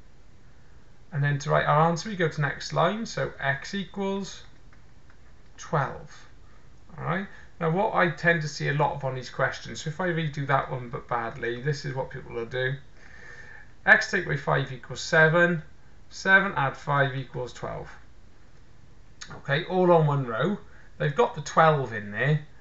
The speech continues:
but mathematically, that's really bad, and in an exam, you'd lose marks for writing it out like that. Okay, even though you've done the right steps and you've got the right answer, it's not following a proper algebraic method. So you've got to go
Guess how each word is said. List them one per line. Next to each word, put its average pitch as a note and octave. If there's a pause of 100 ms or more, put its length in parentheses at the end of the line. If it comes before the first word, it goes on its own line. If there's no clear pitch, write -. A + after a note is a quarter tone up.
(300)
but D#3
mathematically, C#3 (400)
that's -
really C#3
bad, A#2+
and B2+
in B2+
an B2
exam, A#2+
you'd B2
lose A#2
marks -
for B2+
writing A2+
it A#2
out A2+
like A#2
that. G#2 (600)
Okay, B2+
even D3+
though F#3
you've F#3
done F3
the D#3+
right D3+
steps B2+
and C3+
you've B2+
got C#3
the D#3
right C#3
answer, B2 (440)
it's -
not D3
following B2+
a B2
proper B2+
algebraic A#2+
method. A2+
So -
you've B2
got -
to C3+
go B2+